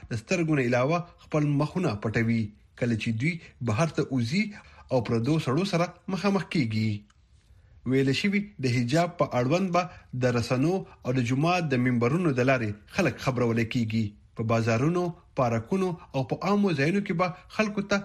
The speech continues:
ترغیب ورکول کیږي. په حکمنامه کې په تنبیه او ترغیب ویل شوي په لومړی ځل به د بې حجابه میرمن کور به په نښه کیږي،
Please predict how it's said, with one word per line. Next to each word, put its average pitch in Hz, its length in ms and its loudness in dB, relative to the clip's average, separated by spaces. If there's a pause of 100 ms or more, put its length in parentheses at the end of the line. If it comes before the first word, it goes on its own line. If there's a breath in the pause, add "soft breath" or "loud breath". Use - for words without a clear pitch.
(240)
ترغیب 131 400 0
ورکول 117 400 0
کیږي. 107 420 0 (920 soft breath)
په 123 140 0
حکمنامه 120 580 2
کې - 340 -4
په 120 140 -2
تنبیه 127 480 2 (220)
او - 20 0 (120)
ترغیب 127 360 0 (140)
ویل 117 180 2 (100)
شوي 202 220 0 (400 loud breath)
په 165 60 0 (100)
لومړی 156 380 4
ځل 214 200 2
به 202 80 2 (320)
د 117 140 -2
بې 127 160 2
حجابه 156 500 2
میرمن 131 400 2
کور 196 200 2
به 190 80 2 (220)
په 135 120 0
نښه 123 180 -2 (100)
کیږي، 110 360 0